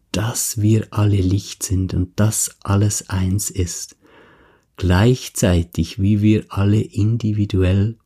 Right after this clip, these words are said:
und jeder auf seine Art besonders ist.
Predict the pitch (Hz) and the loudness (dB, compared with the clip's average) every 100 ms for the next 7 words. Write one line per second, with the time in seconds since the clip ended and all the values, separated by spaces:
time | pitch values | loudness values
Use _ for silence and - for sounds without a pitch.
0 | _ 95 95 95 - - - - _ _ | _ 0 2 0 -6 -20 -20 -20 _ _
1 | _ 92 92 95 98 - 95 87 - 98 | _ 0 2 2 0 -2 -4 -4 -4 -2
2 | 87 95 104 90 - - 98 - 87 90 | -2 -2 -2 -2 -6 -8 -8 -4 -4 -4
3 | 95 - 90 - - | -8 -14 -14 -16 -20